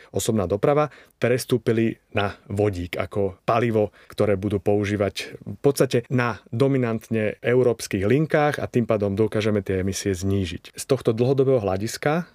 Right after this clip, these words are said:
by sa mala rozvíjať aj lodná doprava. To znamená taká, nielen ktorá je námorná, ale aj vnútroeurópske dopravné trasy lodné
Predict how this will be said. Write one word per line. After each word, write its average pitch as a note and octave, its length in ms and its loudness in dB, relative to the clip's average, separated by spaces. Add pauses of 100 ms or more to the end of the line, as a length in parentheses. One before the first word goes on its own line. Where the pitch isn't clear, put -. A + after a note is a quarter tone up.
by G2+ 160 -4
sa B2+ 160 0
mala A#2+ 160 0
rozvíjať A2+ 560 0
aj G#2+ 400 -4
lodná C3 400 2
doprava. F#2 480 -6 (320)
To A2 80 2
znamená A#2+ 400 0
taká, C3+ 560 -2
nielen C3+ 320 4
ktorá A2 400 0
je F#2 80 -2
námorná, B2 560 2
ale A2+ 240 0
aj A2+ 200 2 (380)
vnútroeurópske A2+ 1400 0 (160)
dopravné G#2+ 560 -2
trasy A2 400 -2
lodné B2+ 640 0